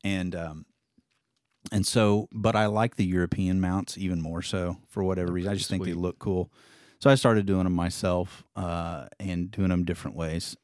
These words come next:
Speaker 1: But, yeah, you'll notice there's one, uh, here in the man cave that i-, is unique. What, what is unique about it? What do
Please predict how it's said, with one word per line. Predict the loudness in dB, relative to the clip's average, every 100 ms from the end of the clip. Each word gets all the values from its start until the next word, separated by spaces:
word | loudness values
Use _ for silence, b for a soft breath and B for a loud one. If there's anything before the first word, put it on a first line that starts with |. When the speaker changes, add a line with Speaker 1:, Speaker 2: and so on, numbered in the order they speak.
| _ _
Speaker 1:
But, | 2 4 4 -2 b b b b b -12
yeah, | -10 -4
you'll | -2 2 4
notice | 6 6 6 4 2
there's | 0 0 0
one, | -2 0 2 0 -2 -6 _ _ _ -6
uh, | -4 -2 -4 -6 -10 -16
here | -4 -2 0
in | -2
the |
man | -2 0 -2
cave | -4 -6 -4 -6 -8 -2
that | 2 2 2 -4 -12 -12
i-, | -16 -4
is | -2 0
unique. | 2 0 -2 -8 -20 _
What, | -8 -2 -2 2
what | 2
is | 2 2
unique | -2 -4
about | -6 -10 -4
it? |
What | -2
do | -4